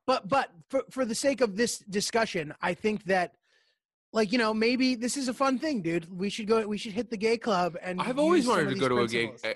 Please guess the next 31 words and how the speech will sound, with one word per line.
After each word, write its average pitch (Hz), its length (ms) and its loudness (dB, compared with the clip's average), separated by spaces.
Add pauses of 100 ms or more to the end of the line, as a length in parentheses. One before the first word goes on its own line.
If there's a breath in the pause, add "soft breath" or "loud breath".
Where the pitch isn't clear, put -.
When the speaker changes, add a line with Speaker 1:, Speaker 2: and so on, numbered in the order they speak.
Speaker 2:
a, 110 60 -2
a 127 40 -2
gay 120 200 0
bar. 107 260 0
Absolutely. 220 760 -4
I 165 220 -2
absolutely 214 580 -4
have 113 160 -6
always 214 200 2
Speaker 1:
You've 214 60 0
Speaker 2:
wanted 214 120 2
Speaker 1:
never 220 120 4
Speaker 2:
to. 214 40 0
Speaker 1:
been 202 140 2
to 220 60 2
one? 269 240 0 (680)
Speaker 2:
I've 127 340 -2
never 151 400 0
been 131 600 -2 (120)
to, 117 320 -2
no. 117 220 -4 (520)
I, 156 140 -4 (960)
I 170 80 -4
think 269 200 -4
I 254 100 0
went 233 240 0
to 233 100 -4
one 214 180 2
that 202 100 0
was, 147 160 -4
like, 143 300 -2